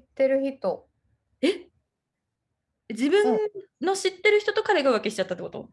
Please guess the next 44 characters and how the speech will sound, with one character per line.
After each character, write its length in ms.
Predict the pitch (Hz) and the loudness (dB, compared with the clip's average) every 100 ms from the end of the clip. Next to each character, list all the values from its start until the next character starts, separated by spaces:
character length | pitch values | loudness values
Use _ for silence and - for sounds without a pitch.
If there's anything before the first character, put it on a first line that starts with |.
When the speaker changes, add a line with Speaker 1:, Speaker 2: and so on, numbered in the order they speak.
| _ _ _ - | _ _ _ -6
Speaker 1:
う 60 | 285 | -4
ん 40 | |
う 220 | 190 214 | -4 -6
ん、 40 | 180 | -6
そ 160 | 254 | -4
う 40 | 226 | -4
そ 160 | 214 | -4
う 40 | 190 | -8
そ 280 | 180 - _ | -8 -8 _
う。 460 | _ _ _ _ _ - - | _ _ _ _ _ -20 -12
Speaker 2:
え、 60 | |
そ 140 | - 311 | -2 2
れ 100 | 508 | 2
っ 60 | |
て 100 | - | 2
さ、 120 | - | 2
Speaker 1:
あ、 100 | 285 | 0
Speaker 2:
ど 220 | - 339 605 | 4 6 6
う 80 | |
い 80 | 370 | 6
う 40 | 254 | 2
時 200 | - 202 | 0 0
に 100 | 180 | -2
気 140 | 226 | -2
が 100 | 226 | -2
つ 140 | 220 | -2
く 100 | - | -6
の？ 260 | - - 208 - _ _ _ _ _ _ _ _ _ _ _ - | -6 -8 -16 -18 _ _ _ _ _ _ _ _ _ _ _ -4
Speaker 1:
え 100 | 240 | -4
っ 60 | 233 | -2
と 120 | 226 | -2
ね、 560 | 226 220 208 185 160 _ _ | 0 0 0 -2 -6 _ _
ま 220 | 254 254 | -2 -2
あ、 160 | 190 - 208 | -2 -10 -10
私、 500 | 233 240 269 269 - | -8 -6 -2 -2 -2
朝 320 | 226 226 247 | -4 -2 0
方、 720 | 247 247 262 254 254 247 240 | 0 0 0 2 2 2 0
ま 140 | 233 - | -4 0
あ、 20 | |
オ 160 | 262 262 | 0 0
ー 20 | |
ル 180 | 247 269 | 0 -4
し 160 | - | -6
て、 680 | _ 202 214 214 190 160 | _ -8 -6 -2 0 -2